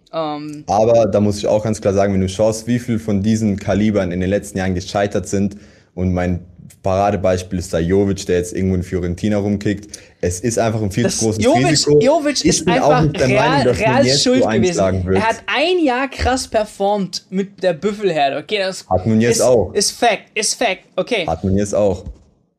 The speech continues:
Speaker 1: Ja, klar,
Speaker 2: Ein, ein
Speaker 1: ich
Speaker 2: gutes Jahr gehabt. Und jetzt, jetzt fünfundachtzig Millionen Euro für so einen One-Season-Wonder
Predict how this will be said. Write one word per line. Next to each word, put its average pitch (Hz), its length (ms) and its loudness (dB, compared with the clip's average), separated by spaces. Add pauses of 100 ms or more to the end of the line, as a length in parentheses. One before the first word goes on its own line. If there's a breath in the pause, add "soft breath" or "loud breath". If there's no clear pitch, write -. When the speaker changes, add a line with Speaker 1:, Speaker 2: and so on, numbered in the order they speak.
(360)
Speaker 1:
Ja, 240 180 0
klar, 285 380 0
Speaker 2:
Ein, 214 80 -4
ein 220 140 2
Speaker 1:
ich - 60 4
Speaker 2:
gutes 151 260 0
Jahr 147 160 4
gehabt. 104 340 0
Und 107 100 2
jetzt, 120 280 0
jetzt 127 180 0 (240 loud breath)
fünfundachtzig 151 640 0
Millionen 143 220 2
Euro 139 240 2
für 120 180 -2
so 131 240 2
einen 117 240 0
One-Season-Wonder 117 1120 2